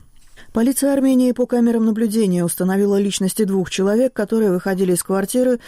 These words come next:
где была найдена мертвой Айшат Баймурадова, ранее эвакуированная из Чечни. Об этом со ссылкой на источник сообщает Telegram-канал «Осторожно, новости».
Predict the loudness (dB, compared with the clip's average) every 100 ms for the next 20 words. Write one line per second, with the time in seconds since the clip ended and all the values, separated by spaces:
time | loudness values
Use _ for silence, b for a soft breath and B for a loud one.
0 | B B -2 0 0 0 0 0 0 0
1 | 2 2 0 0 -2 0 -2 -2 -2 0
2 | 2 4 2 0 -2 -2 -4 B B -4
3 | 0 2 0 0 -2 -2 0 0 0 0
4 | 0 -2 -4 -6 -6 -2 -2 -4 B B
5 | B -2 -2 -2 -2 -2 0 0 0 0
6 | -2 0 -2 0 -2 -2 -4 -2 -2 0
7 | -2 0 -2 0 -2 0 -2 -4 -4 -2
8 | 0 0 0 2 0 -2 -4 -4